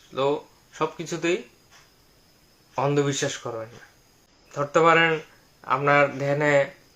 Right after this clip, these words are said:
নাইনটি থেকে নাইনটি ফাইভ পার্সেন্ট, নাইনটি পার্সেন্ট জেনুইন অভিজ্ঞতা পান, হয়তো ফাইভ পার্সেন্ট, টেন পার্সেন্ট আপনাকে কেউ,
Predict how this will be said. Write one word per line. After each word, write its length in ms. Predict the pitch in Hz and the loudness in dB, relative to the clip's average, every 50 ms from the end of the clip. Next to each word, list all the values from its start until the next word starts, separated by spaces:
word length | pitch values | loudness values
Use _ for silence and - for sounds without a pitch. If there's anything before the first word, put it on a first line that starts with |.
| - _ _ - 131 | -20 _ _ -6 -2
নাইনটি 360 | 131 131 139 139 139 151 139 | 0 2 2 2 0 -2 -2
থেকে 220 | 143 151 139 151 | -2 0 0 0
নাইনটি 360 | 147 147 143 143 147 139 147 | 0 2 0 0 0 -2 -4
ফাইভ 200 | 135 147 143 143 143 - | -2 0 0 0 0 2
পার্সেন্ট, 520 | 151 143 - - 156 147 147 147 143 - - _ _ _ _ - _ _ _ _ _ _ _ _ - 135 | 2 0 0 0 -2 -2 -2 -4 -6 -10 -14 _ _ _ _ -20 _ _ _ _ _ _ _ _ -8 -2
নাইনটি 300 | 135 135 139 143 147 143 | 0 0 0 0 -2 0
পার্সেন্ট 540 | 147 143 139 - - 147 147 147 156 156 - _ _ _ _ _ _ _ _ - 135 | 2 2 2 2 0 -4 -4 -4 -6 -10 -14 _ _ _ _ _ _ _ _ -12 -6
জেনুইন 560 | 131 135 139 139 139 139 139 139 139 139 - - - - _ _ | -2 -2 0 0 0 0 0 -2 -4 -6 -12 -16 -20 -20 _ _
অভিজ্ঞতা 540 | 139 139 135 139 135 131 143 135 - 139 127 | -2 -2 -2 -2 -2 -2 -2 -2 0 -2 -2
পান, 180 | 127 120 113 113 - - _ _ _ _ _ _ _ _ _ _ _ _ _ _ | -2 -2 -6 -6 -10 -16 _ _ _ _ _ _ _ _ _ _ _ _ _ _
হয়তো 400 | - 135 131 127 - 147 143 139 - | -4 -4 -2 0 2 4 4 4 4
ফাইভ 160 | 151 143 143 143 - | 4 4 4 4 2
পার্সেন্ট, 340 | 151 143 - 160 151 147 143 | -2 0 0 -2 -2 -2 0
টেন 180 | 151 143 143 | 0 0 0
পার্সেন্ট 440 | 143 147 143 143 - 151 143 143 143 - _ - | 2 0 0 0 0 -2 -4 -4 -8 -12 _ -8
আপনাকে 600 | - 113 - - 143 139 135 131 139 139 139 131 131 - - _ _ _ _ - - | -6 -6 -6 -4 -2 -2 -2 0 0 0 0 -2 -4 -10 -20 _ _ _ _ -8 -4
কেউ, 360 | 139 139 135 135 135 127 - | -2 0 0 0 -2 -4 -8